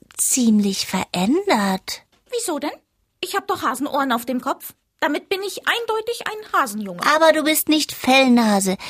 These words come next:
Speaker 1: Willi und ich, wir haben in unserem Urlaub so oft mit Fellnase gespielt. Und an dir ist nichts wie bei Fellnase.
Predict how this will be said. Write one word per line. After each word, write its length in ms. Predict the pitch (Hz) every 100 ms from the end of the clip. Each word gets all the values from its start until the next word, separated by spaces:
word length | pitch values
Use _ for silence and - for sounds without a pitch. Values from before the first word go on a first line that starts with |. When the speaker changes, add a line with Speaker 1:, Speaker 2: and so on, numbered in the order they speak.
| -
Speaker 1:
Willi 500 | 214 269 339 311 311 -
und 240 | 262 247
ich, 380 | 247 240 - -
wir 160 | 254 247
haben 200 | 262 277
in 80 | 247
unserem 280 | 254 254 -
Urlaub 380 | 277 277 262
so 240 | 254 302 - -
oft 360 | 339 381 -
mit 160 | 254 233
Fellnase 680 | - 277 254 233 220 202 202
gespielt. 580 | 208 - - 214 214 - - -
Und 220 | 240 226
an 120 | 226
dir 180 | 233 233
ist 240 | 208 -
nichts 420 | 220 254 381 - 320
wie 140 | 277
bei 180 | 196 180
Fellnase. 640 | - 190 185 180 185 202